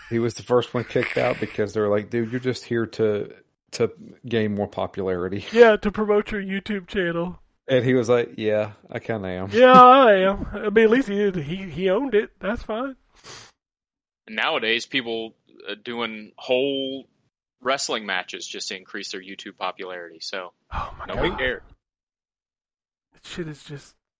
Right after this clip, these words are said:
Speaker 2: man, people do some dumb shit to get their, their YouTube views up. Oh my goodness. Um, let's see here.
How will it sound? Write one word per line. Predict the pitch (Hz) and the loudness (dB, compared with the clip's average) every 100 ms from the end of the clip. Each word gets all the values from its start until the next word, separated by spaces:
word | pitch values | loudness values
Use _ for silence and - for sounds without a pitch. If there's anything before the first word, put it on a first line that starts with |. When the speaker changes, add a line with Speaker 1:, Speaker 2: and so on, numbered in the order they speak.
| 196 | -10
Speaker 2:
man, | 190 | -8
people | 269 269 | -6 -6
do | 170 170 | -8 -10
some | 143 139 | -12 -10
dumb | 160 156 | -8 -8
shit | - 160 156 190 _ _ _ _ _ _ | -8 -10 -10 -12 _ _ _ _ _ _
to | |
get | 156 151 | -18 -16
their, | 151 151 190 196 - | -14 -14 -16 -20 -18
their | 165 156 | -14 -14
YouTube | 151 151 - 156 143 | -14 -20 -18 -20 -20
views | 170 165 151 | -20 -18 -10
up. | 160 151 - _ _ _ _ _ _ _ _ _ _ _ _ _ _ _ _ _ _ _ _ _ _ - | -8 -10 -16 _ _ _ _ _ _ _ _ _ _ _ _ _ _ _ _ _ _ _ _ _ _ -8
Oh | 185 226 220 208 196 190 180 170 160 | 0 4 8 10 10 8 6 2 0
my | 147 151 - - - | -4 -6 -8 -12 -10
goodness. | 170 175 165 147 - - | -4 -4 -4 -10 -12 0
Um, | 196 202 208 208 202 190 180 160 _ _ _ _ _ _ _ _ _ _ _ _ _ _ | 6 8 10 8 6 0 -8 -12 _ _ _ _ _ _ _ _ _ _ _ _ _ _
let's | 180 - | -20 -18
see | - 151 | -16 -14
here. | 143 139 139 139 | -12 -14 -14 -18